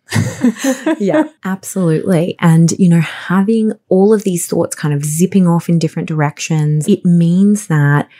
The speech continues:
Speaker 2: even if you've got an adequate sized bench, you know, for your developmental stage, there's not enough bench space to keep all of that information on. So individuals who have more of a, as you put it, Monique, rapids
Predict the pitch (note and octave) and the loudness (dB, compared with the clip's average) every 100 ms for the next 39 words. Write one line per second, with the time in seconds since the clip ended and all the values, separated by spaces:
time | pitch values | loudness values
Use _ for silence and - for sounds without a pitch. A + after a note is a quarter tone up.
0 | _ _ _ F#3+ G3 A3 A3+ G3 - F3 | _ _ _ -4 -2 2 2 2 -2 -6
1 | - - D3+ - D#3 - C#3 C#3 D3+ - | -6 -4 -2 0 -4 -4 -4 -2 -2 -2
2 | D#3 C#3 - - - C#3 C#3 C#3+ B2+ - | -2 -2 -6 -8 -4 -2 0 -2 -4 -4
3 | B2+ A#2 - - - - B2+ A#2+ B2+ - | -4 -4 -8 -14 -14 -4 -2 0 -2 -2
4 | C#3 C3+ B2 C3 C3+ C3+ C#3 C3 C3 B2+ | -2 0 -2 -2 -2 -2 0 0 0 -4
5 | - - C#3 B2 - - D#3 - - - | -8 -4 -2 -2 -2 -4 -6 -12 -20 -20
6 | - _ E3 E3 D#3+ E3+ E3+ F3+ E3 D3 | -20 _ -2 0 2 2 2 2 2 0
7 | C#3+ _ - C#3+ - - - - - _ | -2 _ -4 -2 -4 -8 -10 -12 -18 _
8 | _ - D#3 - D3 C#3 C3+ C3 B2 D3+ | _ -10 -10 -4 -2 0 -2 -2 -4 -4
9 | C3+ C3+ B2+ C3 C3+ - B2+ A#2+ - - | -4 -2 -2 -2 -4 0 2 0 -2 -6
10 | - - - - - - D#3 D3+ D#3 D#3 | -10 -20 -20 -14 -6 0 2 2 2 -2
11 | - _ _ _ F#3+ G#3 A#3 A3 A3 G3 | -6 _ _ _ 2 2 2 0 -2 -2
12 | - D#3 B2+ C3+ A2 C#3 C#3+ C#3 C#3 C3+ | -2 -2 -2 -4 -4 -2 0 0 0 0
13 | C3 C3 C3 - - C#3 D3 C#3+ C#3+ C3+ | 0 0 -2 -4 -2 0 0 0 0 0
14 | D#3 C#3 C3 A#2+ - C#3+ B2+ B2 C3+ E3+ | 0 0 0 -2 -6 -4 -4 -4 -2 -2
15 | D#3+ | -2